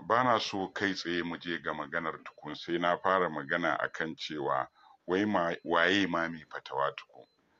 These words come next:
Shin kowane wanda ya iya fassara ko ya samu hasken kyamara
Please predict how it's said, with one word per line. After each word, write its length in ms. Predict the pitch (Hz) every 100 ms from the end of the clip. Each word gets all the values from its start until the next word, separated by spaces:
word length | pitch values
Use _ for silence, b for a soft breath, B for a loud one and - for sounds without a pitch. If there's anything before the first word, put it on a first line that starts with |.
| _
Shin 300 | - - 101 -
kowane 440 | 98 104 104 92 87
wanda 280 | 95 90
ya 140 | 92 90 92
iya 160 | 87 -
fassara 560 | 87 - - 98 90 76
ko 220 | - 87
ya 80 | 90
samu 360 | - 78 80 80
hasken 480 | 82 - 87 87 -
kyamara 580 | 87 85 90 87 76